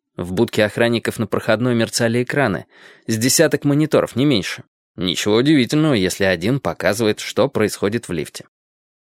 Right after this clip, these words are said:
От нечего делать я решил было поискать глазок телекамеры — но вовремя спохватился. "Ну, допустим, отыщу я его. И что дальше? Только выдам себя наблюдателем. Вот, догадался, что вы за мной подсматриваете".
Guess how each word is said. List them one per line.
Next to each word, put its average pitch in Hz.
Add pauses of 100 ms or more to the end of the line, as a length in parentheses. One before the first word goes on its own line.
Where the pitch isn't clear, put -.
(460)
От -
нечего 175
делать 160
я 139
решил 175
было 151
поискать 135
глазок 127
телекамеры — 101 (320)
но 117
вовремя 110
спохватился. 95 (440)
"Ну, 151
допустим, 123
отыщу 101
я 90
его. 69 (180)
И 120
что 135
дальше? 101 (500)
Только 117
выдам 123
себя 127
наблюдателем. 135 (520)
Вот, 135
догадался, 120
что 160
вы 127
за 127
мной 101
подсматриваете". -